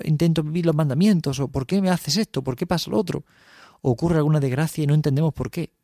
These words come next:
En el fondo es porque estamos mirando las manos de Dios y no estamos mirando su corazón. Es impresionante cómo San Juan de Ávila también subraya que las obras nacen del corazón.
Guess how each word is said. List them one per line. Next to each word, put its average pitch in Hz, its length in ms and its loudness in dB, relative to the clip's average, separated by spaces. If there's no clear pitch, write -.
En 120 120 -2
el 113 120 0
fondo 139 460 -2
es 151 80 -6
porque 151 180 -2
estamos 160 200 2
mirando 165 380 4
las 131 200 4
manos 170 320 6
de 165 80 6
Dios 135 400 2
y 131 80 2
no 131 40 6
estamos 135 280 2
mirando 117 360 2
su 104 140 -2
corazón. 104 420 -8
Es - 200 -2
impresionante 107 840 -2
cómo 135 220 0
San 131 160 2
Juan 123 220 0
de 123 80 2
Ávila 131 140 4
también 127 300 0
subraya 139 480 0
que 127 100 -4
las 113 240 0
obras 151 560 0
nacen 123 540 -2
del 101 220 -6
corazón. - 580 -12